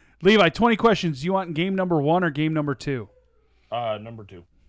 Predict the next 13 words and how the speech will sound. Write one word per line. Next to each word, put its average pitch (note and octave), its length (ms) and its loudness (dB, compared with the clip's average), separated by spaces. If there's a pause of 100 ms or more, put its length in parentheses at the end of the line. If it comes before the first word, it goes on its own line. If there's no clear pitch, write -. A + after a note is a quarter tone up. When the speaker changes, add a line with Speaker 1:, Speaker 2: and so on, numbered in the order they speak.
(360)
Speaker 1:
<laughs> - 680 -14
Speaker 2:
My D#2+ 120 -20
favorite E2 360 -20
thing F2+ 200 -20
to F2 80 -18
do. D#2 180 -20 (2000)
Speaker 1:
The C#3+ 60 -6
floor G#3 180 6
is F3 80 6
open E3 200 4
for C3 100 -10
questions. - 460 -8 (1500)
Speaker 2:
Um, A2 1000 -16